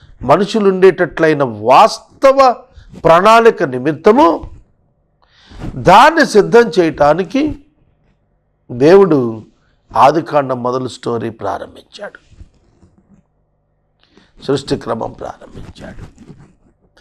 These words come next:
కనుక దేవదూతలు ఎదురు తిరిగినప్పుడు దేవుడు వారిని, కొందరిని పాతాళమున బంధించి,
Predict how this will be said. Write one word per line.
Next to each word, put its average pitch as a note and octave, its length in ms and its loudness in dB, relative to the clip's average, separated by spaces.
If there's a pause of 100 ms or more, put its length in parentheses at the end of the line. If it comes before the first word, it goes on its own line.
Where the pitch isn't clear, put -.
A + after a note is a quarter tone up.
(400)
కనుక C#4 260 2
దేవదూతలు A3 1040 4
ఎదురు F3+ 340 4
తిరిగినప్పుడు C#3 1040 -4 (1500)
దేవుడు D#3+ 920 2 (120)
వారిని, C3 680 0 (1040)
కొందరిని D3+ 480 0
పాతాళమున C3+ 760 0
బంధించి, G2 680 -16